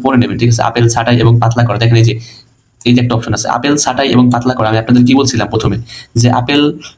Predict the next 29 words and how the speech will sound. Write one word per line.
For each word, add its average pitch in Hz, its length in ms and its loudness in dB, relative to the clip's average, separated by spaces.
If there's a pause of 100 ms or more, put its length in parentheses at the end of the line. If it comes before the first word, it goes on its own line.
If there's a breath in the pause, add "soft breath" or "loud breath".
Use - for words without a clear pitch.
পচা 127 240 -2
আপেল 117 340 0
বা 113 100 2
আপেল 120 300 0
বেশি 123 220 2
হয়ে 117 120 2
গেছে, 117 180 2
ওটা 120 100 -2
ছাঁট-, 113 300 0
ছাঁটাই 123 320 2
করতে 120 240 0
হবে 110 200 0
বা - 220 -4 (360 loud breath)
পাতলা 123 260 -2
করতে 120 240 0
হবে, 107 260 -2 (140)
so - 120 -2
এমন 147 140 2
টাইপের 123 220 0
কাজ। - 280 -6
এই - 100 2
যে 123 60 4
দেখছেন 123 260 0
এখানে 117 200 0
আমি 113 100 0
যেটা 117 140 2
বলছিলাম, 117 300 2
ঠিক 120 140 -2
পাইছেন? - 340 -2